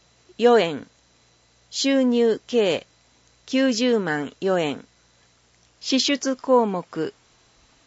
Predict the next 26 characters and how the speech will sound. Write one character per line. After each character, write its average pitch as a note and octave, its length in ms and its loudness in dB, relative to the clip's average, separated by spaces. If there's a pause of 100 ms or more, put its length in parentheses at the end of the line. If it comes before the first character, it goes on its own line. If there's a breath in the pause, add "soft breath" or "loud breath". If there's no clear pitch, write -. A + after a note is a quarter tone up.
令 C4 300 2
和 G3 160 -2
三 A3 320 -4
年 G#3 240 -4
度 D#3+ 120 -6
か D#3+ 160 -8
ら D3+ 220 -6 (300 soft breath)
支 - 240 -4
出 C4+ 340 -2
項 B3 280 -2
目 F3+ 360 -4
を - 160 -2
変 A#3 320 -4
更 G3+ 240 -4
し - 140 -8
て F#3 140 -4
い E3+ 180 -6
ま D#3 160 -8
す。 - 160 -20 (1000)
調 C#4 220 2
査 B3+ 180 0
費、 D#3+ 340 -8 (920)
市 C#4+ 220 0
の G3 320 2
事 B3+ 180 2
務 G3+ 260 2